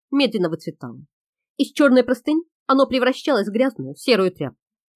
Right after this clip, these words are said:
Близился рассвет. Но в гареме, что устроился между двух высоких холмов,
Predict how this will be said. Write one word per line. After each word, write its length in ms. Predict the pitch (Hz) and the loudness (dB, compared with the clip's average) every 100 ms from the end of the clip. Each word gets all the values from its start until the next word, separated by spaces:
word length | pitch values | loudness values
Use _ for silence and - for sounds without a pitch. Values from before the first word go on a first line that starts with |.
| _ _ _ - | _ _ _ -6
Близился 500 | 262 277 226 226 226 | 2 4 4 2 2
рассвет. 360 | 185 - 123 - _ _ _ _ _ _ - | -4 -6 -18 -18 _ _ _ _ _ _ -2
Но 100 | 277 | 0
в 60 | 254 | 2
гареме, 380 | 349 220 120 160 | 2 0 -4 -16
что 220 | - 311 302 | -6 0 0
устроился 480 | 302 302 285 277 | 2 4 4 4
между 220 | 269 269 170 | 2 2 -2
двух 220 | 143 - | -8 -4
высоких 400 | 233 285 269 - | 0 2 0 0
холмов, 300 | 285 311 | 0 0